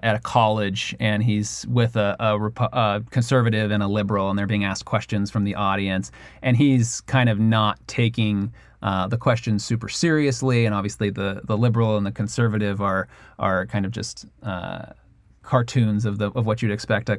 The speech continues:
liberal and a con-, conservative to be, and he's, Will's not taking a position or answering any questions, and so he's just making jokes.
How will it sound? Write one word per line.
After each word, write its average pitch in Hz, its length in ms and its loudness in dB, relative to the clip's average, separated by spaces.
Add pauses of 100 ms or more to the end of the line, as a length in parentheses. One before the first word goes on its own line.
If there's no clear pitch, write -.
(100)
liberal 107 360 0
and 104 100 -2
a 104 40 -6
con-, 107 320 -4
conservative 101 640 -2
to - 140 -6
be, 101 240 0 (400)
and 107 420 2 (400)
he's, 123 500 0 (220)
Will's 131 420 4
not 117 240 4
taking 110 280 0
a 104 60 0
position 113 420 0
or 98 60 0
answering 107 340 0
any 101 120 -2
questions, 107 480 0
and 95 100 -2
so 98 80 -6
he's 101 100 -4
just 107 120 -4
making 107 260 0
jokes. 131 480 2